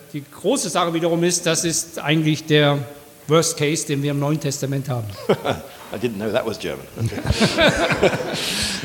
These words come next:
Speaker 2: <laughs> And, um, this is very encouraging because
Speaker 1: Das ist
Speaker 2: imagine
Speaker 1: sehr ermutigend.
Speaker 2: if in the New Testament you had it said that Jesus was born in Bethlehem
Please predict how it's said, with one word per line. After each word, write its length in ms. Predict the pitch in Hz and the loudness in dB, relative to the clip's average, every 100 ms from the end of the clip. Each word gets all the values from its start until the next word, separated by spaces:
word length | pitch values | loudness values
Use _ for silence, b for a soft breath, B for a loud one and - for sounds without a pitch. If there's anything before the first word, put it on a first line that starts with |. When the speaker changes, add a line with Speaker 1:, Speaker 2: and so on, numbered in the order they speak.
| B | B
Speaker 2:
<laughs> 200 | 208 - | 0 4
And, 280 | 196 196 185 196 196 | 2 4 0 0 4
um, 200 | 175 175 170 - 147 | 4 4 -6 -10 0
this 200 | 254 277 | 0 2
is 120 | 185 | 4
very 260 | 196 170 156 | 6 6 2
encouraging 600 | 139 175 147 - 110 110 | 2 4 4 4 -2 -4
because 300 | 156 190 - | 0 0 2
Speaker 1:
Das 60 | |
ist 20 | |
Speaker 2:
imagine 460 | 190 185 180 202 196 | 0 2 4 4 4
Speaker 1:
sehr 440 | - 175 175 160 160 | 4 4 6 4 0
ermutigend. 680 | 160 175 214 143 147 196 - - - - - B B 185 | -2 -2 -2 -2 -2 -2 -8 -20 -20 -12 -12 B B 0
Speaker 2:
if 140 | 180 | 4
in 120 | 180 | 6
the 60 | 165 | 6
New 180 | 180 220 | 4 4
Testament 640 | 190 156 - 95 92 - - B B | 4 2 -2 -12 -12 -12 -14 B B
you 160 | 151 147 | 0 2
had 400 | 185 175 151 - B B B | 4 4 2 -2 B B B
it 180 | 156 156 | -4 -2
said 380 | - 180 120 - | 2 4 4 0
that 180 | 151 110 | -8 -4
Jesus 460 | 180 214 185 - | 0 0 0 2
was 140 | 165 113 | 0 4
born 240 | 143 135 | 4 4
in 100 | 127 | 2
Bethlehem 600 | 117 104 104 101 90 127 | 0 0 -2 -2 -2 -6